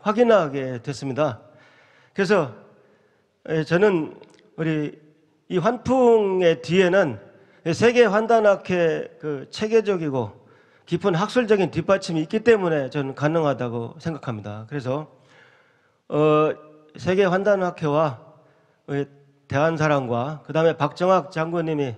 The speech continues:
이끄시는 우리 미래로 가는 바른 역사 협의회 모두 일치 단결, 우리가 다 환풍기가 돼서,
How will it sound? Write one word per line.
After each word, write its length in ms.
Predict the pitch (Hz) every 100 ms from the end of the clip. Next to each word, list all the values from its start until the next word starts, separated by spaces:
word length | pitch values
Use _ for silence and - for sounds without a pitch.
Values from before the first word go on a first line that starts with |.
| -
이끄시는 580 | 156 180 147 170 165 117 - - _ _ _ _ _ _ _ -
우리 260 | 135 131 -
미래로 320 | 131 170 180
가는 240 | 160 160 143
바른 300 | 147 170 151
역사 360 | 156 - 170 143
협의회 480 | 180 165 160 110 - -
모두 600 | 123 175 202 190 160 139
일치 360 | 156 180 - 175
단결, 480 | 143 160 160 160 120 - -
우리가 300 | - 196 196
다 100 | 190
환풍기가 760 | 147 247 269 254 254 233 202 165
돼서, 560 | 175 151 156 185 -